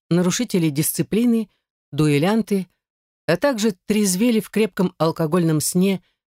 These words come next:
перебравшие маги. Впереди всех их ждали, как правило, отработки, как то уборка территории, уход за животными, магическими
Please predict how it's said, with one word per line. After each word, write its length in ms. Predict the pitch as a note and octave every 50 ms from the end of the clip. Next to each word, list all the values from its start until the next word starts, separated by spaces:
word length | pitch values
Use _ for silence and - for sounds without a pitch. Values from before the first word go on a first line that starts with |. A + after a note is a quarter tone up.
| _ _ -
перебравшие 600 | F3 D#3 D#3 C3 C#3+ D#3 D3+ - - - D#3+ D#3
маги. 440 | D#3+ D#3+ D3+ C3 A2+ B2+ B2+ B2+ - _ _ _ _ _ _ _ _ _ _ _ _ _ _ _ _ _ _ _ _ _ _ _ _ _ _
Впереди 400 | - D#3+ D#3+ D#3 C3+ C#3 F#3 A3+
всех 320 | - - - G#3 - -
их 140 | F#3+ F3 D3+
ждали, 320 | C#3 C#3 F3+ F#3 F#3 F3+
как 200 | - - E3+ - _
правило, 440 | - F3+ F3 D#3+ D#3+ E3 E3 D3 - _
отработки, 800 | - D#3+ - - E3+ F3 F3 G#3+ D4 C#4 - - - B2+ A#2+ - _ _ _ _ _ _ _ _ _ _ _ _ _ _
как 180 | - C3+ B2+ -
то 240 | - C#3+ B2 C3+ -
уборка 440 | - D3 D3 D3 F3 E3+ C3+ - -
территории, 760 | - - D3 C3+ C3 B2 - G3 G#3 A#3 A3+ G#3+ G#3 G3 - _ _ _ _ _ _ _
уход 280 | E3 E3+ - C#4+ C#4 G3
за 120 | C#3+ D3+ D3
животными, 640 | B2 C#3+ D3 G3 A#3 - - G3+ G3 F#3+ F#3 F3+ - _ _ _ _ _ _ _ _ _ _ _
магическими 800 | D3+ E3 E3 D#3+ F#3 - - D#3+ - - - D3+ D#3 D3 C#3+